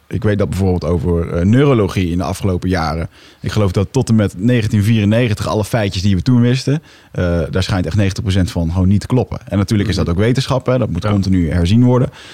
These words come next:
Speaker 1: Hoe is dat het geval met, eh, met hormonen? Wanneer is men daar eens een keertje in gaan kijken en, eh, hoe is dat in de afgelopen jaren en, eh, eh, ja, eigenlijk ontwikkeld?
Speaker 2: Ja, ik denk ook de laatste vijf jaar dat het echt, eh, ook weer wereldwijd, er kwam steeds meer aandacht voor. En dan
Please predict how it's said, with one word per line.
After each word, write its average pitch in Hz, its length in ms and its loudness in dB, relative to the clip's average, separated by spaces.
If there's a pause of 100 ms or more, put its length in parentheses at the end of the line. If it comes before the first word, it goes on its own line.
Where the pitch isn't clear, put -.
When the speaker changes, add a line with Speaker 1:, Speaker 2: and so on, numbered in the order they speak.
(140)
Speaker 1:
Hoe 135 160 4
is 127 80 2
dat 135 120 0
het 123 120 -2
geval 120 280 2
met, 110 220 2
eh, 107 100 2
met 107 160 2
hormonen? 104 420 2
Wanneer 117 240 2
is 113 80 2
men 117 180 2
daar 107 120 2
eens 104 80 2
een 107 60 0
keertje 104 220 -2
in 127 120 -2
gaan 123 160 2
kijken 107 360 0
en, 90 280 0
eh, - 60 -2
hoe 107 220 2
is - 80 -2
dat 107 140 -2
in 101 60 0
de 92 60 0
afgelopen 98 480 -2
jaren 98 420 0 (240)
en, 80 240 -6
eh, 85 220 -4
eh, - 60 -4 (320)
ja, 90 200 -4
eigenlijk 90 320 -6
ontwikkeld? 101 460 -2
Speaker 2:
Ja, 170 60 -2
ik 147 80 2
denk 120 120 2
ook 107 60 2
de 117 60 0
laatste 110 260 0
vijf 101 200 -2
jaar 101 220 2
dat 127 120 0
het 113 200 -2
echt, - 240 -2
eh, 98 400 0
ook 107 140 -2
weer 104 320 2
wereldwijd, 113 460 2
er 117 60 -2
kwam 113 120 0
steeds 107 160 0
meer - 120 0
aandacht 113 420 0
voor. 117 300 2
En 110 100 2
dan 117 300 2